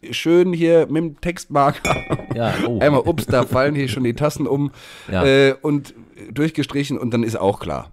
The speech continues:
Speaker 2: So,
Speaker 1: So.
Speaker 2: ich, ich würde sagen, jetzt hier, da wir schon wieder voll überzogen haben, Jan, äh, das Thema Cora Schumacher legen wir auf nächste Woche. Das, das läuft ja
Speaker 1: Nein,
Speaker 2: nicht weg.
Speaker 1: das müssen
Speaker 2: Müssen
Speaker 1: wir
Speaker 2: wir
Speaker 1: ganz kurz noch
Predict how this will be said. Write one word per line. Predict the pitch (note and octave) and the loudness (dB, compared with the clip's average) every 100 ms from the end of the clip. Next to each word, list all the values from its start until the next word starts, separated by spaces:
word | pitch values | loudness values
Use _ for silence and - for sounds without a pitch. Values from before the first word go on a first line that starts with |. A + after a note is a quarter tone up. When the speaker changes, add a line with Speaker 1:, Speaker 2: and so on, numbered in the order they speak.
| _ | _
Speaker 2:
So, | B2 | -2
Speaker 1:
So. | A#2+ G2+ | 0 0
Speaker 2:
ich, | C3+ F3 | 0 0
ich | D#3 | -2
würde | E3 | 0
sagen, | C3+ C#3+ B2 | 2 2 2
jetzt | A#2 | 0
hier, | B2 A2+ | -2 -2
da | A#2 A#2 A#2+ D3+ | -6 -6 -2 -2
wir | |
schon | - C3 | -2 -2
wieder | C3 A#2+ | 0 -2
voll | - C#3 D3+ E3+ - | 0 2 4 4 0
überzogen | C3+ C3 - A#2 A2 F#2 | 0 2 2 0 0 -2
haben, | F2 F#2 | -4 -6
Jan, | F#2 F2+ | -6 -8
äh, | G#2+ | -8
das | G#2+ A2 | -6 -4
Thema | - D#3 E3 D#3+ - - | -4 -4 -4 -6 -10 -6
Cora | C#3 C#3 A#2+ | -4 -2 -2
Schumacher | - A2 E2+ E2+ F2 - _ | -2 -2 -2 -4 -10 -12 _
legen | - B2 C3 | 2 4 6
wir | D3 C#3+ | 4 4
auf | A#2+ | 4
nächste | A#2 A2 F#2+ | 2 0 -4
Woche. | F2 E2+ D#2+ F2 | -6 -8 -12 -8
Das, | A#2 | -6
das | A#2 G#2+ | 0 4
läuft | C3+ C3+ | 4 6
ja | - | 4
Speaker 1:
Nein, | G#3 C#4 | 6 6
Speaker 2:
nicht | D4 D4 C4 | 6 4 4
weg. | |
Speaker 1:
das | G3 A3 | 4 2
müssen | A3+ D#3 | 2 4
Speaker 2:
Müssen | |
Speaker 1:
wir | G#3+ | 4
Speaker 2:
wir | |
Speaker 1:
ganz | F3+ A3+ - | 2 0 0
kurz | G3 | 0
noch | G3 | 0